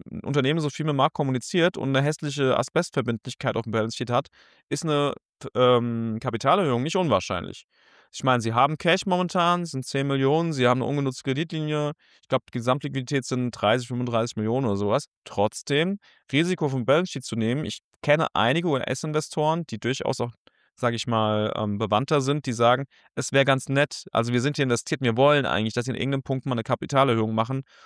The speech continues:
und das Risiko rausnehmen aus dem Balance Sheet. Kann also sogar sein, dass der Markt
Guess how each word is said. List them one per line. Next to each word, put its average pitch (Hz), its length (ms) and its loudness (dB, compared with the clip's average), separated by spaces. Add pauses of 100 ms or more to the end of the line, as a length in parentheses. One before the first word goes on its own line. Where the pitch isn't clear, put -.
(140)
und 123 160 -4
das 120 220 -2
Risiko 147 460 2
rausnehmen 98 540 0
aus 82 200 -4
dem 101 220 -4
Balance 90 300 -4
Sheet. - 260 -10 (920)
Kann 110 160 2
also 131 160 4
sogar 139 140 4
sein, 131 160 2
dass 143 100 0
der 139 120 2
Markt 127 280 2